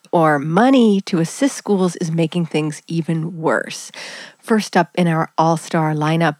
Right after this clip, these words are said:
is Jessica Calarco. She's an associate professor of sociology at Indiana University and the author of a new book called Negotiating Opportunities: How the Middle Class Secures Advantages in School. And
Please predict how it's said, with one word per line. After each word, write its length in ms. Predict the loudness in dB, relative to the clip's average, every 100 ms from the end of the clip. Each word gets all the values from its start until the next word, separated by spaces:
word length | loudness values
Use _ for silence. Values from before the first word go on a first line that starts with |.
| -6
is 180 | -6 -4
Jessica 480 | -4 -4 -6 -6
Calarco. 760 | -6 -4 0 0 0 0 2 -2 -6 -16
She's 300 | -4 2 2
an 140 | 4 0
associate 580 | 0 -2 0 0 0
professor 560 | -4 -2 0 0 0 0
of 160 | 0 -4
sociology 840 | -6 -4 -2 0 2 2 2 0
at 120 | 0
Indiana 420 | -2 0 0 0
University 720 | 0 0 0 -2 -2 -4 -4 -6 -12 -12 0
and 120 | 2
the 80 | 4
author 300 | 2 4 4
of 100 | 6
a 80 | 6
new 180 | 6 4
book 260 | 2 0
called 300 | -2 -2 -2
Negotiating 840 | -6 0 2 2 2 2 4 2 0
Opportunities: 960 | -4 -2 -2 0 0 2 0 -4 -8 -12 -16 -16 -8
How 200 | 2 2
the 120 | 2
Middle 280 | 0 0 0
Class 440 | 0 2 4 2 -2
Secures 640 | -12 -8 0 2 4 2 -2
Advantages 720 | 0 2 2 -2 0 -2 -2
in 140 | -4 -4
School. 640 | -6 -4 -2 0 -4 -8 -18 -18 -16 -16 -10 0
And 200 | 0